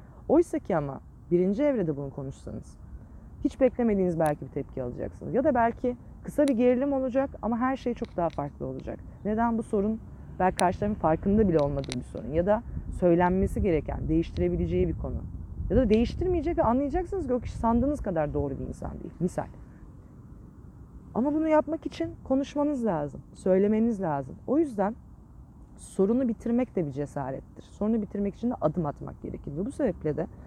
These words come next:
eğer bu cesareti bulursak, kaybetme korkusu ve kontrol korkumuz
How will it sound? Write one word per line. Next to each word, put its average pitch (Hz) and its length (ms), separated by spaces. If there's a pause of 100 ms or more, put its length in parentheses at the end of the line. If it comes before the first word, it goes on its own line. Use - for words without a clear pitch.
(560)
eğer 233 440 (680)
bu 302 80
cesareti 196 600
bulursak, 185 480
kaybetme 160 520
korkusu 151 460
ve 143 80
kontrol 156 480
korkumuz 147 480